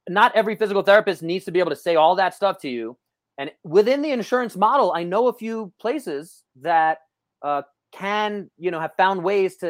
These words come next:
at least have this higher level of care, um, and, and ability to provide that. So what should you look for? Look, if you have the resources, invest your money in the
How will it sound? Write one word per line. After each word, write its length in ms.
at 80
least 260
have 200
this 120
higher 380
level 560
of 240
care, 580
um, 300
and, 160
and 120
ability 460
to 160
provide 460
that. 160
So 240
what 200
should 180
you 100
look 260
for? 380
Look, 160
if 100
you 80
have 120
the 100
resources, 720
invest 560
your 120
money 320
in 320
the 100